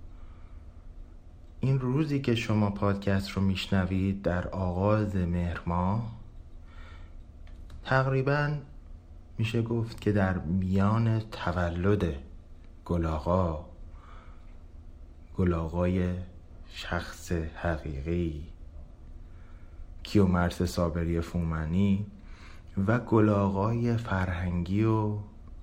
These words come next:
مکتوب همون مجله است، چون تولد کیومرث صابری هفت شهریور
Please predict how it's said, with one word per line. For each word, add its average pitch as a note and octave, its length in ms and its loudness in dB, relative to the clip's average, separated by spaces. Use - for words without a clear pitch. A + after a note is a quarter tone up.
مکتوب G2+ 720 2
همون F#2+ 300 4
مجله E2+ 600 2
است، C#2+ 480 -8
چون A2 520 4
تولد G2 540 2
کیومرث G2 720 2
صابری F2+ 560 0
هفت F#2+ 380 -4
شهریور G2 880 -2